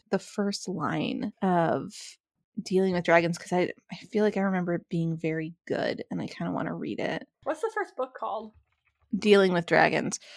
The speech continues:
Speaker 1: Yeah, so that's something we should say. So it's called The Enchanted Forest Chronicles, but the first book is called Dealing with Dragons. And I also really love how, I kinda like it when series do this, where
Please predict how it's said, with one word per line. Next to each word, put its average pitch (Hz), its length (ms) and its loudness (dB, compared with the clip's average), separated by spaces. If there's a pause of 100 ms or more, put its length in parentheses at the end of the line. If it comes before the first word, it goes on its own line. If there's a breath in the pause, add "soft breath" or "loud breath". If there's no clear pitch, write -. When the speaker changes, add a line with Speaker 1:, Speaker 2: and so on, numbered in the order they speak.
(160 soft breath)
Speaker 1:
Yeah, 202 140 12
so 247 140 4
that's 254 160 12
something 262 180 12
we 240 80 10
should 226 160 4
say. 175 140 8
So 202 180 10
it's - 180 4
called 311 220 12
The 349 100 12
Enchanted 233 420 8
Forest 190 260 8
Chronicles, 180 440 4
but 151 100 4
the - 60 -10
first 220 280 8
book 240 120 4
is 247 100 0
called 202 220 6
Dealing 185 240 6
with 160 100 -2
Dragons. 165 500 6
And 190 200 2
I - 220 6
also 302 360 10
really 190 340 8
love 160 360 8
how, 156 420 8
I 359 200 10
kinda 508 280 8
like 185 240 8
it - 60 4
when 240 140 8
series 185 380 4
do 180 180 8
this, 160 240 6
where 170 300 10